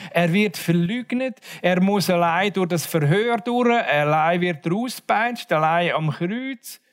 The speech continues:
Eine riesen Enttäuschung. Natürlich hat er es schon vorausgewusst, aber man denkt sicher einen grossen Schmerz. Und es kann uns schmerzen, mit all diesen Unvollkommenheiten von unseren Mitmenschen können zu leben.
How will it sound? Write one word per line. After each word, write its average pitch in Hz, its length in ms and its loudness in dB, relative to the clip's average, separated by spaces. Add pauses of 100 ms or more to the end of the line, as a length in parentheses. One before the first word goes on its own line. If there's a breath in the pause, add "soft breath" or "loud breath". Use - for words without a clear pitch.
(880)
Eine 143 120 -8
riesen 196 340 -2
Enttäuschung. 190 840 -8 (640)
Natürlich 156 420 -8
hat 135 140 -10
er 135 40 -12
es 123 60 -12
schon 127 160 -14
vorausgewusst, 202 960 -14
aber 151 280 -14
man 135 200 -16
denkt 135 480 -14
sicher 123 380 -16
einen 117 240 -16
grossen 110 480 -16
Schmerz. - 720 -20 (880 loud breath)
Und 196 80 4
es 180 140 2
kann 196 180 2
uns 208 380 0
schmerzen, 156 880 -2 (240 loud breath)
mit 175 220 0
all 190 240 2
diesen 214 180 2
Unvollkommenheiten 208 1500 0
von 175 120 0
unseren 156 380 0
Mitmenschen 226 840 -6
können 151 380 -10
zu - 200 -8
leben. 151 380 -4